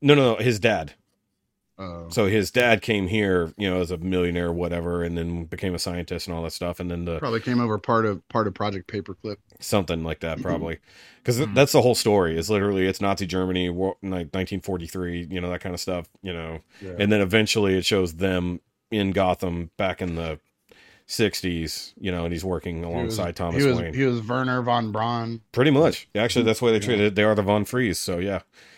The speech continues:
Speaker 2: Gotcha.
Speaker 1: Um, but the whole idea, even in the story with the, uh, the Neo Joker and stuff like that, it really came up, um, the connection between the Waynes and the Freeze family, because it was his dad, not, not even,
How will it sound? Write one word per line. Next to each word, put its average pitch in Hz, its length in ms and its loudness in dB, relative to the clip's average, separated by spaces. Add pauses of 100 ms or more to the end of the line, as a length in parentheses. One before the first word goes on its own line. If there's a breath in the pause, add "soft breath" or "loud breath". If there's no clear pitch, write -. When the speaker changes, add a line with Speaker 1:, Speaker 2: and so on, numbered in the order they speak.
(160 soft breath)
Speaker 2:
Gotcha. 98 220 -4
Speaker 1:
Um, 90 440 0 (120)
but 101 360 0
the 104 160 2
whole 123 200 6
idea, 113 260 4
even 123 240 2
in 120 80 2
the 107 80 0
story 110 500 4
with 98 280 -2
the, 92 260 -2
uh, 85 400 -4 (180)
the 98 160 -8
Neo 98 340 0
Joker 85 420 -4
and 82 100 -6
stuff 95 220 -6
like 90 180 -6
that, 92 240 -2
it 76 140 -8
really 90 260 -4
came 90 280 -4
up, 87 260 -6 (760)
um, 80 720 -4 (300)
the 98 120 -6
connection 104 360 -2
between 92 220 -2
the 87 80 -2
Waynes 90 520 -2
and 85 300 -6
the 80 120 -6
Freeze 85 380 -6
family, 82 380 -6
because 80 640 -6 (480 soft breath)
it 104 160 0
was 92 180 -2
his 107 360 2
dad, 95 520 0
not, 113 320 0
not 127 260 0
even, 156 520 2